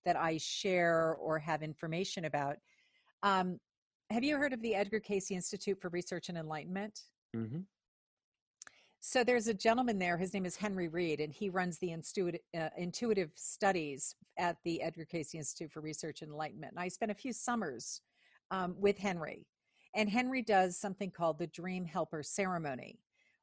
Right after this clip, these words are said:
Speaker 1: where we dream for each other. And, um, and there's a ceremony around it where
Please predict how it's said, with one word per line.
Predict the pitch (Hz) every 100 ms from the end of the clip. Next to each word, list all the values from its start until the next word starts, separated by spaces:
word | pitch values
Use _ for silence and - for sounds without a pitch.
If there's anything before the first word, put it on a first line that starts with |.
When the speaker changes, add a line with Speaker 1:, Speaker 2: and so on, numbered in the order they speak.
| -
Speaker 1:
where | 170 196 185 180 180
we | 180 202
dream | 180 226 262 254
for | - 170 -
each | 220 196
other. | 196 180 - - - _ _ _ _ _ -
And, | 185 180 180 175 175 190 -
um, | 180 170 165 165 170
and | 190 185
there's | 175 160
a | 180
ceremony | - - 220 214 196 165 165 -
around | 165 160 196 220 233 180
it | 143 143 - -
where | 170 156 156 156